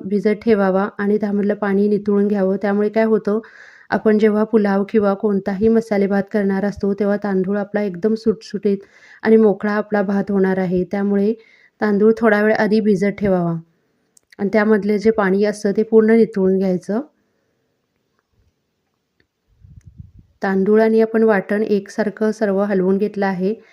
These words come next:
आता ह्यामध्ये गरम पाण्याचा वापर करून घेऊया.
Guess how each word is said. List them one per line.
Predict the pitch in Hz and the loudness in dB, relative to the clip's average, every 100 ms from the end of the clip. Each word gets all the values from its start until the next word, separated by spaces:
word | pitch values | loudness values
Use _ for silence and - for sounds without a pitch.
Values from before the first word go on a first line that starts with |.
| _ _ _ _ - | _ _ _ _ -10
आता | 202 208 | -6 -2
ह्यामध्ये | 214 226 220 | 2 4 4
गरम | 214 208 208 | 2 -2 -2
पाण्याचा | 214 202 196 214 | 0 0 0 -2
वापर | 208 202 202 | -2 -2 -4
करून | 202 190 190 190 | -2 -2 -2 -2
घेऊया. | 190 196 | -2 -2